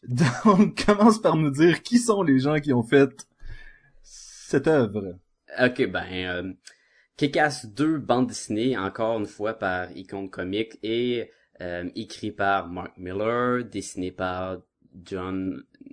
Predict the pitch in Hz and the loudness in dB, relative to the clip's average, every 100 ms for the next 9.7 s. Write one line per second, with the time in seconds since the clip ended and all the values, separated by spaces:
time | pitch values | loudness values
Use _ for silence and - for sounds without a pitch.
0 | 92 95 95 95 95 90 92 98 101 107 | -10 -2 -2 -2 -6 -10 -8 -6 -4 -4
1 | 113 - 170 156 110 92 92 92 95 - | -6 -10 -10 -10 -8 -8 -8 -8 -10 -10
2 | 90 90 104 95 90 95 110 190 - - | -10 -10 -10 -10 -8 -6 -6 -6 -10 -20
3 | - _ 101 104 107 110 113 110 120 151 | -20 _ -6 -2 -2 -2 -2 0 -2 -2
4 | 151 131 110 104 98 - 127 120 104 95 | -4 -4 -2 -2 -4 -4 -4 -4 -4 -4
5 | 92 90 90 87 85 _ _ _ _ _ | -4 -6 -6 -10 -14 _ _ _ _ _
6 | _ _ _ _ - 90 82 - 92 113 | _ _ _ _ -12 -10 -10 -12 -4 -2
7 | 107 101 104 120 - 95 92 95 87 - | -2 0 0 0 -6 -8 -8 -8 -10 -4
8 | 131 175 - _ - 98 131 123 170 170 | -4 -4 -8 _ -10 -6 -2 -2 -2 -2
9 | 117 - - - 196 302 | -4 -8 -14 -8 -6 -6